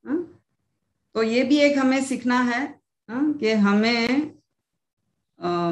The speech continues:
प्रश्न पूछने चाहिए। <laughs> भागवतम और भगवत गीता actually is, uh, on the base of question answer। अ, भगवत गीता में भी अर्जुन पूछ रहे हैं, अ, कृष्णा से questions,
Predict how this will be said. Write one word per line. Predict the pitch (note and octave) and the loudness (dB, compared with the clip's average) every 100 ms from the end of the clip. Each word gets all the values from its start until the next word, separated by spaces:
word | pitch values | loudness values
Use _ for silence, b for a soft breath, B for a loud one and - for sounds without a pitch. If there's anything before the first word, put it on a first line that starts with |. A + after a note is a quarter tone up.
| E4+ - | 0 0
प्रश्न | A#3 A3+ C#4 | 0 2 0
पूछने | C4 B3+ B3+ B3+ | 0 -2 0 0
चाहिए। | G#3+ A3 G3+ E3 D3+ - _ _ _ _ F#3 | -2 -4 -2 -2 -2 -12 _ _ _ _ -6
<laughs> | F3+ E3+ B B - | -4 -6 B B -4
भागवतम | F#3 F#3+ G#3 A#3+ B3 B3 | 0 2 2 0 0 0
और | A#3+ | 0
भगवत | G#3 F#3+ G#3+ B3 | -2 -2 -4 -6
गीता | A#3+ A3+ B3+ | -6 -4 -2
actually | A#3+ A3 - A#3+ B3 B3 | 0 -2 -4 -6 -4 -4
is, | A#3 | 0
uh, | G#3+ G#3+ - - _ _ _ _ _ _ - | 0 0 -6 -14 _ _ _ _ _ _ -10
on | G#3+ A3+ | -4 0
the | A3+ | 2
base | A#3 A3+ | 2 4
of | B3+ B3+ B3+ | 2 2 2
question | B3 C4+ B3+ G3+ | 0 2 0 0
answer। | F3+ E3+ C#3+ - _ _ _ _ _ _ _ _ _ _ _ _ _ _ _ - | -2 -6 -12 -16 _ _ _ _ _ _ _ _ _ _ _ _ _ _ _ -8
अ, | G3 F#3+ F#3+ | 0 2 4
भगवत | G#3 A3 A3 | 4 2 2
गीता | A#3+ A#3+ A#3+ A#3+ | 2 4 2 4
में | A#3+ A#3+ | 2 2
भी | B3 A#3+ | 2 2
अर्जुन | A3+ G#3+ A#3+ | 0 0 -2
पूछ | A#3+ A#3+ A3+ | -4 -8 -6
रहे | A#3+ | -4
हैं, | A#3+ A#3 | -2 -4
अ, | G3 G#3 G3+ G3+ G3 | -4 -2 0 -2 -4
कृष्णा | G3+ A3+ A3 | -6 -4 -4
से | A3 A3+ | -2 -4
questions, | G#3 G#3 G3 A3+ A3 G3 - | -2 -6 -4 -4 -4 -6 -12